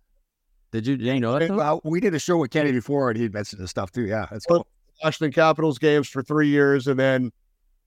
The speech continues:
Speaker 3: uh, moved back to New York and started with M S G Network and the Rangers on the radio side in ninety-five. So this is season twenty-eight coming up.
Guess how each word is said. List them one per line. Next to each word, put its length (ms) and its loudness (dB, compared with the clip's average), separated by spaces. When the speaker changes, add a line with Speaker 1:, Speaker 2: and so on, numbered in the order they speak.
Speaker 3:
uh, 220 2
moved 240 -2
back 220 4
to 80 -2
New 80 0
York 360 2
and 140 -4
started 420 2
with 300 -2
M 140 0
S 140 2
G 120 0
Network 480 2
and 100 0
the 80 -2
Rangers 440 0
on 100 0
the 80 0
radio 320 2
side 400 0
in 80 -2
ninety-five. 760 2
So 160 -4
this 200 -2
is 120 -12
season 300 -2
twenty-eight 500 0
coming 300 -2
up. 220 2